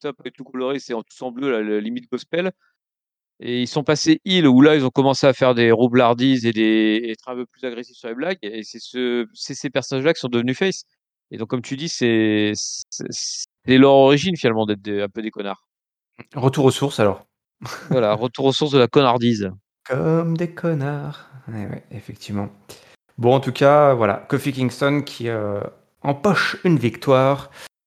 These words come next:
Speaker 2: à, euh, dix jours de Money in the Bank. Et c'est comme ça que s'est terminé notre épisode de Monday Night Raw.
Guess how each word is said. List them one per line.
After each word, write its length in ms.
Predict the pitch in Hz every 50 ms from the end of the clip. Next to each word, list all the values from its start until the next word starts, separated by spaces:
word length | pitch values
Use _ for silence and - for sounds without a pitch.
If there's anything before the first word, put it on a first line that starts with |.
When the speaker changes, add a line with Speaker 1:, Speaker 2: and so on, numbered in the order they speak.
| _ _
Speaker 2:
à, 320 | - - 104 104 104 - - -
euh, 80 | 113
dix 140 | 98 107 151
jours 380 | 151 151 156 151 160 160 135 107
de 200 | 131 151 160 151
Money 300 | - 113 113 120 143 156
in 20 | 139
the 160 | 107 104 101
Bank. 200 | 131 151 165 160
Et 40 | -
c'est 160 | - - 127
comme 140 | - 107 -
ça 180 | - - 170
que 100 | 160 -
s'est 220 | - - - - _
terminé 640 | - - 180 147 113 110 117 143 170 156 160 - - _ -
notre 320 | 117 113 113 - - -
épisode 500 | 165 156 160 - 110 135 147 147 - 107 - - _ _ -
de 120 | - 139 156
Monday 380 | 135 113 107 104 101 151 156
Night 260 | 127 110 101 92 -
Raw. 400 | - - - 180 185 165 165 -